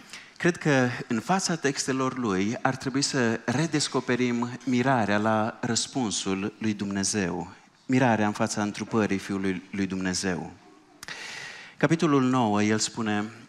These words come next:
în felul următor: „Căci un copil ni s-a născut, un fiu ni s-a dat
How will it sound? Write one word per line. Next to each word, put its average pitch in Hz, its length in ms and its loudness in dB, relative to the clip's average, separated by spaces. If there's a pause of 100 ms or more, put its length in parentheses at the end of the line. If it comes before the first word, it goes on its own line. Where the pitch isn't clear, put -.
(120)
în 113 80 -6
felul 101 300 0
următor: 98 640 -2 (420)
„Căci - 180 2
un 156 80 4
copil 165 320 2
ni 185 120 2
s-a 95 180 0
născut, 87 580 -6 (640)
un 127 120 2
fiu 139 300 0
ni 98 120 0
s-a 95 200 0
dat 90 420 -2